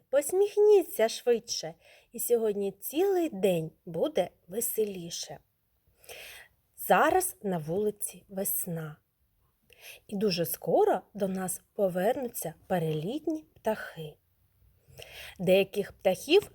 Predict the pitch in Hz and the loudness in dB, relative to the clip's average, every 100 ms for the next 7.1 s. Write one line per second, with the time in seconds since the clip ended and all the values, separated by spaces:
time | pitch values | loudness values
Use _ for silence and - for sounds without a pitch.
0 | _ _ 190 196 175 - _ - 196 180 | _ _ -2 0 -2 -6 _ -6 -2 -2
1 | 175 180 220 196 175 160 262 359 320 202 | -2 -2 -2 2 0 2 0 2 2 0
2 | 151 - 214 202 175 - 190 285 311 302 | -4 -2 0 2 0 0 2 2 0 2
3 | 262 - 175 208 196 220 - 220 226 - | 2 2 0 -2 -2 -8 -6 -6 -6 -6
4 | 190 160 - 220 294 _ - - - 180 | -6 -8 -6 -8 -8 _ -20 -14 -8 -2
5 | 165 294 403 - 403 254 175 214 - - | 6 6 6 0 0 0 -2 -4 -6 -12
6 | - 226 247 226 175 - 220 240 170 156 | -8 0 6 6 4 -2 2 2 2 -2
7 | 143 | -6